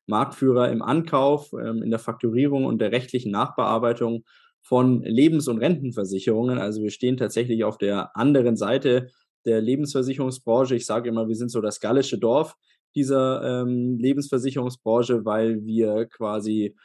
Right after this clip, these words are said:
keine Produkte verkaufen, sondern seit fünfzehn Jahren nichts anderes machen, ähm, als unsere Kunden aus Versicherungs- und Bankprodukten,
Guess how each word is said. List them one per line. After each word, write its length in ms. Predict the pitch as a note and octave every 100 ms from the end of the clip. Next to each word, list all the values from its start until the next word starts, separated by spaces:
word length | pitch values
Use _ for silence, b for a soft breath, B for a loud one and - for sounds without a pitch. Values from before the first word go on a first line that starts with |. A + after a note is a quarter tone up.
| _ -
keine 300 | A#2 A2+ A#2
Produkte 400 | B2+ C3 C3+ A#2
verkaufen, 580 | A2 - A#2 F3 F3
sondern 500 | B2+ C#3+ F3+ F#3 F#3+ - _
seit 200 | - C3+
fünfzehn 440 | - F#3+ F#3+ E3+ D3
Jahren 180 | C#3+
nichts 180 | D3+ D3
anderes 380 | B2 E3 D3 D3
machen, 460 | C3 D#3 D#3 D3+ -
ähm, 260 | B2 B2 C3+
als 260 | A2 D3
unsere 260 | C3 C3 C3
Kunden 340 | C3 D#3 D3+ C#3
aus 340 | B2 B2+ - -
Versicherungs- 720 | - A#2 E3 D#3 C#3+ D3 D3
und 200 | B2+ A#2+
Bankprodukten, 880 | A#2 E3+ E3+ C3+ C#3+ D3 C3+ B2